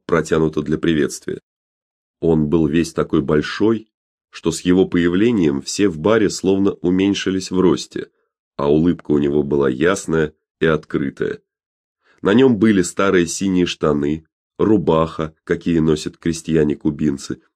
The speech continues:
и сандалии на верёвочной подошве. «Том», сказал он, — «ты здесь, бродяга,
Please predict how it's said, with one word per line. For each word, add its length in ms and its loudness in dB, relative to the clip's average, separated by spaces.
и 80 -4
сандалии 800 0
на 100 0
верёвочной 580 0
подошве. 600 -6
«Том», 380 4
сказал 500 0
он, — 220 -2
«ты 140 2
здесь, 320 2
бродяга, 600 0